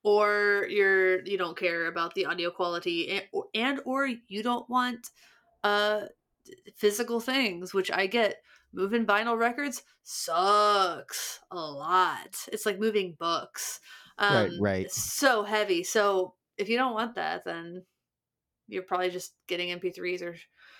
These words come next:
Speaker 1: heaven forbid, streaming.
Speaker 2: Well, I mean, I admittedly consume a lot of my music through streaming, but,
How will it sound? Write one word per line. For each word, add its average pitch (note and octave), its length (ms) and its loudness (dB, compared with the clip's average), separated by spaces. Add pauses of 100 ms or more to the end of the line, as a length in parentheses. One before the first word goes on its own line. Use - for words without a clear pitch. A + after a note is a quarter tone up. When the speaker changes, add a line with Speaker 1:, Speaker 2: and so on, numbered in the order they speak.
(140)
Speaker 1:
heaven G3+ 240 -4
forbid, F#3+ 300 -4
streaming. F3 800 -4 (1600)
Speaker 2:
Well, F#3 180 4
I D#3+ 100 0
mean, E3+ 280 2
I D3 200 4
admittedly D3+ 560 2
consume - 420 -2
a A2 60 4
lot G#2 180 4
of G2 60 -4
my G2+ 120 2
music F#2 360 -2
through G#2 120 -2
streaming, A2 520 0 (180)
but, G2 300 0